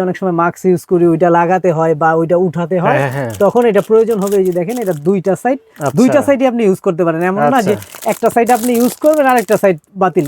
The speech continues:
Speaker 1: এমন না।
Speaker 2: আচ্ছা, আচ্ছা, ফেস অ্যাপ্লিকেটর, জি।
Speaker 1: জি, জি, জি, দুইটাই ইউজ করা যাবে এটা।
Speaker 2: আচ্ছা, কম দামে একটি চাইনিজ ভাইরাল
Speaker 1: জি,
Speaker 2: প্রোডাক্ট।
Speaker 1: জি, জি, খুব, আহ, খুব ভালো মানের আপনার
Speaker 2: এটা কি
Speaker 1: সিলিকন।
Speaker 2: চাইনিজ না ভাই?
Speaker 1: জি, অবশ্যই
Speaker 2: আর
Speaker 1: চাইনিজ
Speaker 2: আপনাদের
Speaker 1: এটা।
Speaker 2: প্রোডাক্ট তো কোয়ালিটি ভালো, এটা
Speaker 1: জি, জি,
Speaker 2: এনশিওর
Speaker 1: জি।
Speaker 2: করলেন।
Speaker 1: জি, জি, জি।
Speaker 2: আর যারা কাস্টমার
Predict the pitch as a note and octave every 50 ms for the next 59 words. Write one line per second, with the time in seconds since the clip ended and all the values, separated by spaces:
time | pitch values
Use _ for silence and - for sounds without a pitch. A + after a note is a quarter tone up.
0 | - - A3 G3 F#3 F3 C3 - - E3 D3+ C3+ - - D3+ C#3 C3 B2 A#2 -
1 | E3 D3 - F#3+ F3+ E3+ F#3 F#3 F3 F3 D3 D3+ C3+ A#2+ A#2 C3 C#3 D3+ D#3+ D3
2 | C#3 C#3 B2+ B2 B2+ A#2 B2 D#3 E3 D#3+ G3+ G#3 A#3+ A#3+ G#3 E3 C#3 - - D3
3 | C3 A2+ A2 G#2 G2 G#2 C3 B2 - - D3+ C3 C3 B2 - - D#3+ D#3+ E3 E3+
4 | E3+ E3+ F3 F3 F3 D#3 D3 F3 D3 - E3 D#3 D#3 E3+ E3 D3+ C#3 C3+ C#3 C#3+
5 | D3 D3+ C#3+ C#3 B2 A#2+ E3+ D#3 C#3 D#3 D3 C3 - E3 F3 D#3+ E3 F3+ E3 D#3
6 | D3 D3+ - A3+ A3+ F3 D#3 F3 F3+ F#3+ F#3+ F#3 F3+ F3+ F3 E3 D#3+ C#3 D3 D#3
7 | D#3 C3+ C#3+ D3+ E3+ E3+ F#3 F3+ F#3 F#3 F3+ F3+ G3 F#3+ G3 G#3 A3+ A#3 G3 B3+
8 | C#4+ G#3+ G#3 B3 C#4+ C4+ - - B3+ G3+ E3+ F3+ E3+ D#3 F#3+ F3 F#3 F3+ - -
9 | - F#3 F#3+ F3+ E3 F3+ F#3 - G3 F#3+ F#3 F3+ D#3+ E3+ E3+ D3+ D3+ D3+ E3 E3
10 | D3+ D3+ D#3+ D3+ D3 C#3+ C#3 B2 E3+ E3 - - D#3+ C#3+ C3+ C3+ C3+ D#3 E3+ B2
11 | E3 D#3 C#3 B2 B2+ A#2 - - - - C#3+ C#3 C3 C3 C#3 C3+ C#3+ C#3+ D3 C#3
12 | B2 - - D3 D3 D3